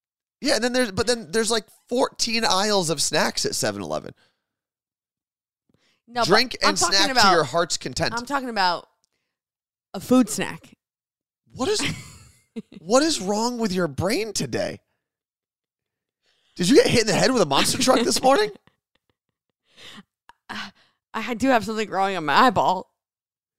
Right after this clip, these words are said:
Speaker 1: Yeah, Carly Marie's got a sty developing on
Speaker 2: It's
Speaker 1: her
Speaker 2: not a
Speaker 1: eye.
Speaker 2: sty. It's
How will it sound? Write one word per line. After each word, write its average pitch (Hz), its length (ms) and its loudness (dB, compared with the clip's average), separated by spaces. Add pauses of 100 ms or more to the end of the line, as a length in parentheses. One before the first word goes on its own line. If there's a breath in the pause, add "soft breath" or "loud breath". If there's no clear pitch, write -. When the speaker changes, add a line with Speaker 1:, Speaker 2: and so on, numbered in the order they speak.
(360)
Speaker 1:
Yeah, 156 140 0
Carly 170 300 -4
Marie's 175 180 0
got 147 120 0
a 113 40 -4
sty 147 280 0
developing 101 440 -4
on - 40 -6
Speaker 2:
It's 190 100 -2
Speaker 1:
her 302 60 6
Speaker 2:
not 294 80 2
a - 20 0
Speaker 1:
eye. - 40 -2
Speaker 2:
sty. 247 240 8
It's 175 200 -2